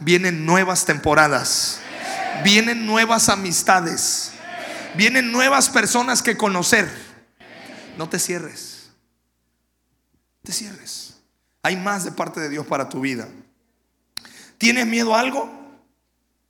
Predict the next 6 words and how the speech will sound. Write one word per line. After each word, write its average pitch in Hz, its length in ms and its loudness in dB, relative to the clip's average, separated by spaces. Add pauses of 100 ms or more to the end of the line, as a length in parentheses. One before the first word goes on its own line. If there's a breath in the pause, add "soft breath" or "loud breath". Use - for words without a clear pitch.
(1900)
Ah, - 180 -12
no. 156 200 -14 (220)
Ok, 123 200 -12
yo 139 200 -6
sí, 135 180 -6
ok. - 140 -12